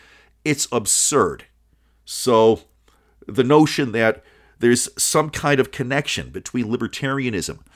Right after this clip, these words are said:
or liberty and fascism is absolutely absurd. It could not be farther from the truth. Leftists also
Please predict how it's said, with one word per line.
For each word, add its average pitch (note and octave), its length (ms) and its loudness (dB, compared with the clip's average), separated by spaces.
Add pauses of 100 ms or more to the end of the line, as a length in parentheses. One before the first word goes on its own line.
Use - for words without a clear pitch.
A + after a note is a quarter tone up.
(240)
or A2 160 4
liberty C3+ 540 0 (380)
and G#2+ 160 -6
fascism B2 640 -2
is G2+ 200 -10 (100)
absolutely B2 1120 -2
absurd. F#2 680 -4 (200)
It - 120 -12
could G#2 240 -4
not A2+ 300 -4
be A#2 140 -6
farther G2 580 -4
from F2 540 -10
the F#2+ 80 -8
truth. - 520 -6 (920)
Leftists - 500 -4
also B2+ 640 2